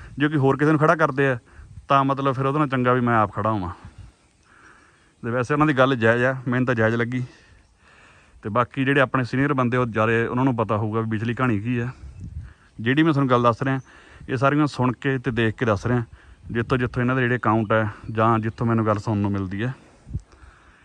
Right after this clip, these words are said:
ਤੇ ਜੇ ਮਾੜੀ ਮੋਟੀ ਗੱਲ ਹੁੰਦੀ ਹੈ ਫੇਰ ਹੀ ਬਾਹਰ ਆਉਂਦੀ ਹੈ। ਤੇ ਪਰ ਐਂ ਆ ਵੀ ਜਿਹੜਾ ਅਕਾਲੀ ਦਲ ਦੇ ਸਲਾਹਕਾਰ ਹੈ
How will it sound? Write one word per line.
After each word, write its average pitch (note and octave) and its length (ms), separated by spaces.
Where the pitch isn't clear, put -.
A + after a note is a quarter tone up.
ਤੇ G2+ 60
ਜੇ G#2+ 60
ਮਾੜੀ A#2 180
ਮੋਟੀ B2 220
ਗੱਲ C3 160
ਹੁੰਦੀ A#2 340
ਹੈ B2+ 100
ਫੇਰ A#2+ 240
ਹੀ A#2+ 40
ਬਾਹਰ A2+ 200
ਆਉਂਦੀ F#2 240
ਹੈ। F#2+ 120
ਤੇ C#3 80
ਪਰ D3+ 220
ਐਂ D#3 180
ਆ D3+ 40
ਵੀ D3+ 100
ਜਿਹੜਾ D#3+ 220
ਅਕਾਲੀ C#3+ 260
ਦਲ C#3+ 140
ਦੇ D3 60
ਸਲਾਹਕਾਰ D3 420
ਹੈ B2+ 140